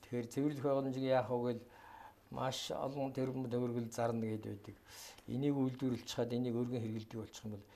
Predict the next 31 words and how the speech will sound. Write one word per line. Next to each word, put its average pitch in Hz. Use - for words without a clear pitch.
гэр 139
хорооллын 131
айлууд 120
хүртэл -
нойлдоо, 120
э, 110
хямдхан 113
перкс 107
үйлдвэрлэж 110
байгаа 104
газараас 104
наваад 104
хэрэглээд 101
байх 92
юм 92
бол 85
орчны 117
ариун 110
цэвэр 110
эрүүл 110
ахуйд 101
сайнаар 104
нөлөөлнө 90
шүү -
дээ. -
Тийм 131
учраас 131
би 120
энийг 107
олон 107
түмэнд 104